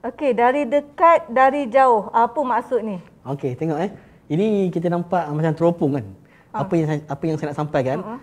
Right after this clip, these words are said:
Speaker 2: ah, bila kita nampak daripada dekat, dia nampak, kita nampak tangan, campur tangan. Kita nampak mungkin orang nak salam ke ataupun orang
Speaker 1: Mm-mm.
Speaker 2: ni nak, nak campur tangan kan.
Speaker 1: Mm-mm.
Speaker 2: Tapi bila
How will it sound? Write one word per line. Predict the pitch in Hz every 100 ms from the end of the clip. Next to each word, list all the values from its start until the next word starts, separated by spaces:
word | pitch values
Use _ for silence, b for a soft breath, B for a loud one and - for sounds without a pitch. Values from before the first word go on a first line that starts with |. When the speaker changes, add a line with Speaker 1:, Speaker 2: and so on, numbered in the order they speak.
| -
Speaker 2:
ah, | 127
bila | 160
kita | 180 170
nampak | 165 165 202 175
daripada | 151 160 160 160
dekat, | 147 202
dia | 160 147
nampak, | 147 151
kita |
nampak | 160 170 165
tangan, | 165 160 151 143
campur | 156 151 151
tangan. | 151 127 110 b b
Kita | 147 156
nampak | 160 196
mungkin | 156 151 170 151 143
orang | 143 135
nak | 131
salam | 156 160 151
ke | 165 160
ataupun | 147 - 151
orang | 156 151
Speaker 1:
Mm-mm. | 151
Speaker 2:
ni | 151
nak, | 147
nak | 151 147 - 147
campur | 139 147 151
tangan | 156 170
kan. | 180 190 113
Speaker 1:
Mm-mm. | 214 208 214 254
Speaker 2:
Tapi | - 143 233
bila | 214